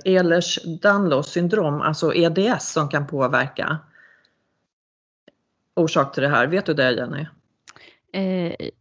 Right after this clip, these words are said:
Speaker 2: jag har inte läst någonting specifikt om, eh, om Ehlers-Danlos syndrom och bäckensmärta, men det låter ju väldigt troligt att det är så.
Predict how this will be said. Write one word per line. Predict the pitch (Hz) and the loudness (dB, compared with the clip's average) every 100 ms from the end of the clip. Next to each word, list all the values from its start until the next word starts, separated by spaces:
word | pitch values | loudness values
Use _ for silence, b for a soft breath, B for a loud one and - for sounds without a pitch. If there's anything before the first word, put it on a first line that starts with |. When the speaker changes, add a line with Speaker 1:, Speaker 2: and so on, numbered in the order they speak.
| - - | -16 -12
Speaker 2:
jag | - 185 190 196 | -4 2 4 4
har | 196 | 4
inte | 190 175 180 | 4 4 2
läst | 175 - | -2 0
någonting | 170 165 | 0 2
specifikt | 165 180 170 170 165 - | 0 -2 0 2 2 6
om, | 160 165 160 | 6 8 6
eh, | 160 - 165 165 165 | 4 4 4 4 2
om | - 175 170 | 4 8 8
Ehlers-Danlos | 165 170 165 147 160 165 170 | 8 8 6 4 0 0 0
syndrom | 170 165 160 165 | 2 4 4 2
och | 170 | 2
bäckensmärta, | 170 - 170 202 - 175 | 0 -2 -2 -2 2 4
men | 170 170 | 4 4
det | 170 | 4
låter | 170 165 - | 4 2 2
ju | |
väldigt | 165 160 160 | 4 4 2
troligt | - 165 156 147 | 2 4 4 0
att | 156 | -2
det | - | 0
är | 208 | 0
så. | 165 - | 0 -4